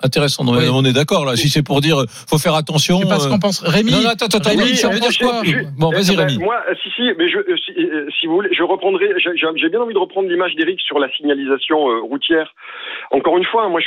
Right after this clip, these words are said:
Speaker 3: je veux dire, j'en, j'en, j'en veux, je, bien sûr qu'individuellement, on est tous amenés à faire des bêtises dans, dans nos comportements, mais moi, ce que je, je, j'en veux beaucoup au pouvoir, d'avoir des messages pas clairs, en fait. Les messages sont pas clairs. Pour reprendre l'image de la signalisation routière, voilà, un feu rouge, enfin, en tout cas, un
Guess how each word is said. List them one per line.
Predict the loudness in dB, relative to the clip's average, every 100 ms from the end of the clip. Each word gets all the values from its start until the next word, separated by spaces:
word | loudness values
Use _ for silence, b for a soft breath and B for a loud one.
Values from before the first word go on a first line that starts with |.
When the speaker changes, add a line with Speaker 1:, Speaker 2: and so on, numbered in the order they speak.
| -2
Speaker 3:
je | -2
veux |
dire, | -2
j'en, | 0 -2
j'en, | -2 -2
j'en | 0 0
veux, | 0 -2
je, | -4 -4 -2
bien | -2
sûr | -2 -4
qu'individuellement, | -2 0 0 0 0 0 0
on | 0
est | -2
tous | -4
amenés | -2 0
à |
faire | -2 -4
des | -4
bêtises | -4 -4 -4 0
dans, | 0
dans | 0 0
nos | -2
comportements, | -4 -4 -2 0 2
mais | 0
moi, | -2
ce | -2
que | -4
je, | -4
je, | -4 -2
j'en | 0 0
veux | 0
beaucoup | -2 -2 0
au |
pouvoir, | -2 -2 0 0
d'avoir | 2 0
des | 0
messages | -2 -2 -6 -6
pas | -6
clairs, | -2 2 2 0
en |
fait. | -4 -6 -6 -10 B B B
Les | 2
messages | 2 2 0
sont | 0
pas | 0 -2
clairs. | 0 -2 0
Pour | 0
reprendre | 0 0 2
l'image | 2 0
de | 0
la | -2 -2
signalisation | -2 0 0 0 -2
routière, | -6 -2 0 0 -2 B B B B
voilà, | 0 0 0 -2
un |
feu | -2 0
rouge, | 0 -2 -2 -4 -8
enfin, | -14 -12
en | -6
tout |
cas, | -2
un | 0